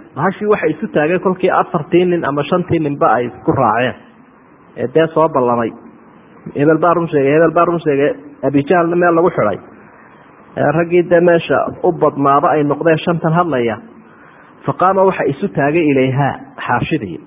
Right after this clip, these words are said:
al-Mudcim ibnu Cadi. Mudcim ibnu Cadi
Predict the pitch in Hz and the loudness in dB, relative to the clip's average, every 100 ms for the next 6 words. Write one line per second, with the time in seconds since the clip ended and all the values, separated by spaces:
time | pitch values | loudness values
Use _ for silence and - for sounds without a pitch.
0 | - - 127 127 185 190 - 185 185 139 | -18 -6 -4 0 2 0 -2 -4 -4 -10
1 | 120 120 117 120 - - - _ _ - | -6 -2 -2 -4 -14 -20 -20 _ _ -20
2 | - - _ - 226 285 233 180 175 151 | -20 -20 _ -10 0 2 2 0 -2 -2
3 | 139 156 107 | -2 -2 -4